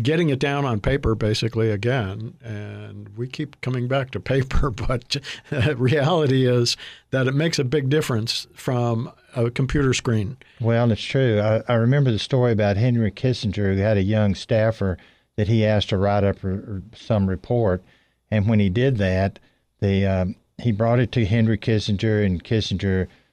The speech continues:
Speaker 2: uh, kept it for a day and handed it back to him and said, "This is way too long. Cut it, cut out, cut out all of the unimportant information."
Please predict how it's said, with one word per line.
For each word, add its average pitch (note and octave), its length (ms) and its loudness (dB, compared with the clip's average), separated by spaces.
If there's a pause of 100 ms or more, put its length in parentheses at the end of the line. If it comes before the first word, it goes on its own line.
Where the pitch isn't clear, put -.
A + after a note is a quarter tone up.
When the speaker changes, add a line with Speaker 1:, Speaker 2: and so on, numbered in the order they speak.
(220)
Speaker 2:
uh, F#2 420 -2 (280)
kept B2 260 0
it A2 100 0
for A#2 160 0
a G#2 80 2
day A2 300 2
and F2 80 0
handed G#2 340 2
it F#2+ 80 0
back G2+ 300 -2
to A2 80 -2
him G2 260 0
and F2+ 100 -2
said, F#2 280 -2
"This G#2 200 -4
is G2 60 -6
way G#2 260 0
too G#2 200 -4
long. F#2+ 340 0
Cut G#2 260 -2
it, - 220 -6
cut A2 220 0
out, G2+ 240 0 (100)
cut B2+ 220 0
out A2 180 2
all A2 220 2
of G2 80 0
the G2+ 240 0 (300)
unimportant A2 540 0
information." F#2+ 760 -2